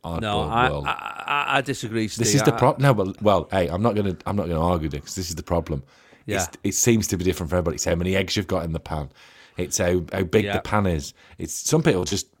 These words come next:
Speaker 1: do it for a minute and boil it and then put, take it off the hob, put a lid on, let it just sit there in the hot water.
Speaker 2: I
Speaker 1: It's
Speaker 2: think
Speaker 1: got
Speaker 2: three minutes, you've got, you've still got a snotty white.
Speaker 1: Are you going a rolling boil, or are you going,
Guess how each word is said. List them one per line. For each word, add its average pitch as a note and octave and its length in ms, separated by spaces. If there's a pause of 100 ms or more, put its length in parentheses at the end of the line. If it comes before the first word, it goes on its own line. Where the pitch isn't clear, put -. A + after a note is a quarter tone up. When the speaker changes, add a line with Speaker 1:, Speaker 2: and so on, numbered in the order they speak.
(120)
Speaker 1:
do A2+ 140
it G#2 100
for A2 140
a G#2 40
minute C3 300
and F#2+ 100
boil F#2+ 220
it G2 100
and G2+ 80
then A#2+ 140
put, - 160 (320)
take D3+ 140
it B2+ 80
off G#2 100
the G2+ 100
hob, A2 200 (180)
put G#2+ 140
a - 20
lid A2+ 160
on, F#2+ 160 (400)
let F2+ 140
it F2+ 80
just - 260 (340)
sit - 280
there F2+ 180
in E2+ 100
the F2+ 140
hot F#2 160
water. G#2+ 260
Speaker 2:
I D3 120
Speaker 1:
It's - 80
Speaker 2:
think F3 160
Speaker 1:
got E3+ 100
Speaker 2:
three E3+ 220
minutes, D#3+ 320
you've B2+ 100
got, C#3 160
you've B2+ 140
still D#3 160
got C3+ 160
a - 20
snotty - 380
white. A2+ 360 (300)
Speaker 1:
Are A#2+ 60
you C#3+ 120
going C3+ 200
a C3 40
rolling C3 360
boil, G2 420
or F2+ 140
are F2 80
you F2 140
going, E2+ 360